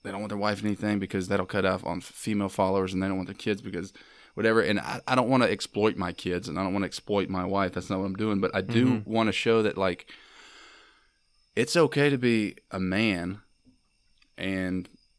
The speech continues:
Speaker 1: love your wife
Speaker 2: But that's
Speaker 1: and love
Speaker 2: toxic,
Speaker 1: your
Speaker 2: bro.
Speaker 1: kids. I know. It's gross. I am disgusting.
Speaker 2: Uh, you know, I, I love that because, and I also think it plays well to your, to your following, which you've grown into that, right? Like, your, your following has come from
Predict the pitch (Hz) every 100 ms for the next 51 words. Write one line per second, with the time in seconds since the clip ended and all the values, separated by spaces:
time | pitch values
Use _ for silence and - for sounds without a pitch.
0 | _ _ _ _ - 90 92 95 104 110
1 | 113 127 110 - 139 160 156 - - -
2 | - 123 127 92 104 120 113 107 98 104
3 | 95 - - 131 - _ - 98 95 92
4 | 87 90 - - - - - - - -
5 | - 92 92 90 87 - 98 95 92 98
6 | - - - - - - - - - -
7 | - 139 - - 180 160 165 143 131 131
8 | 117 123 131 123 120 127 131 95 131 127
9 | 110 - 113 135 131 143 127 110 113 101
10 | - 110 101 107 - 107 95 101 104 101
11 | - 87 - 107 95 - 107 107 101 98
12 | 98 95 104 107 107 104 98 113 113 113
13 | 90 87 - 101 104 113 98 110 107 131
14 | 131 131 143 160 165 139 123 - - 117
15 | 113 104 98 107 98 95 92